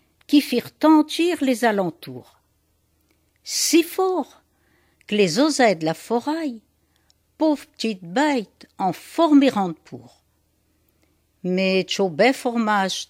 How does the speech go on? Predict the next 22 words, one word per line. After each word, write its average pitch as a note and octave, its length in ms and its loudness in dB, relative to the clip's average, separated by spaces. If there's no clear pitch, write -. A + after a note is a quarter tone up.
tout A#3+ 140 -4
comme - 200 -10
une F#3+ 200 -2
boule, F#3 420 -8
qu'a F#3+ 140 2
tenait A#3 400 2
dans E3+ 180 -2
son G#3 280 -6
bec E3+ 340 -4
si - 240 -6
sainement, E3 640 -4
à G3 140 -2
mesure B3 560 2
qu'elle E3+ 280 -4
ouvrit F#3+ 400 -4
la D#3 140 -2
goule, A#3 380 -8
timbi A#3 540 0
sur - 320 -8
un F3 100 -2
mincet A#3 540 -2
serment. D3 540 -4